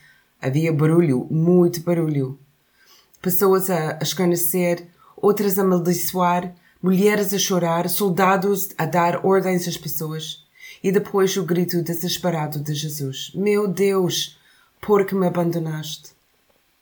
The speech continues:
E pela primeira vez na eternidade, Deus ficou em silêncio. Depois chegou sábado. Jesus estava no túmulo,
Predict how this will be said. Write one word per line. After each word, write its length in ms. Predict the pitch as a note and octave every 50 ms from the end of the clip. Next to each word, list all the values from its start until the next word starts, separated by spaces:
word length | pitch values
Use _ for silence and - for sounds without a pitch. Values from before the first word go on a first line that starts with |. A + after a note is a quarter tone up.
| _ _ _ _ _ _ _ _ _ _
E 80 | - E3+
pela 240 | E3 E3+ D#3+ D#3+ D#3
primeira 440 | D#3 E3 E3+ E3+ E3+ F3 F3 F3 E3+
vez 320 | E3+ E3+ E3+ E3 D#3+ -
na 100 | E3+ E3
eternidade, 840 | D#3+ D#3 - E3+ D#3+ D#3+ D#3+ D#3 D#3 D#3 C#3+ C#3 C#3 C3+ - - _ _ _ _ _ _ _ _ _ _ _ _ _ -
Deus 400 | D3+ D3+ D#3+ D#3+ E3 D#3+ D3+ -
ficou 360 | - F3 E3+ - E3 C#3+ D3
em 60 | D3
silêncio. 760 | C#3 - - D#3 D3 D3 D3 D3 C#3+ - - C#3 B2+ B2+ - - _ _ _ _ _ _ _ _ _ _ _ _ _ _ _ _ _ _ _ _ _ _ _ _ _ _ _ _ _ - - - - - _ -
Depois 340 | F3 - F#3+ G#3 G#3 F#3+
chegou 300 | F3+ - G3 - F#3 F3+
sábado. 720 | F3+ - - F3+ D#3 D#3+ D#3 D#3+ D3+ C#3 C#3 B2+ B2+ - - _ _ _ _ _ _ _ _ _ _ _ _ _ _ -
Jesus 380 | - - D#3+ D#3 F#3 F#3+ F#3+ F#3
estava 320 | - - F3+ E3+ E3+ F3
no 160 | F3 E3+ E3
túmulo, 540 | E3 - F#3 F3 F3 E3+ E3+ E3+ F3+ F3+